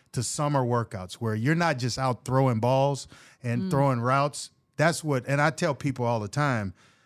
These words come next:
Speaker 1: there are guys, about ninety percent of the guys in the N F L are,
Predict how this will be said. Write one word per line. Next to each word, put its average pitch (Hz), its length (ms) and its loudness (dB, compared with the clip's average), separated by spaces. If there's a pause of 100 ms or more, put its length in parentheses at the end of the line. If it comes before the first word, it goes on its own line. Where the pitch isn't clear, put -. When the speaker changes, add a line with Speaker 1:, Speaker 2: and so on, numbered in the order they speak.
(140)
Speaker 1:
there 180 180 6
are 147 40 2
guys, 147 440 2
about 123 240 2
ninety 165 300 4
percent 151 380 0
of 143 60 2
the 131 80 2
guys 127 320 2
in 120 80 0
the 120 140 0
N 127 100 0
F 113 180 -2
L 120 220 2
are, 107 120 -4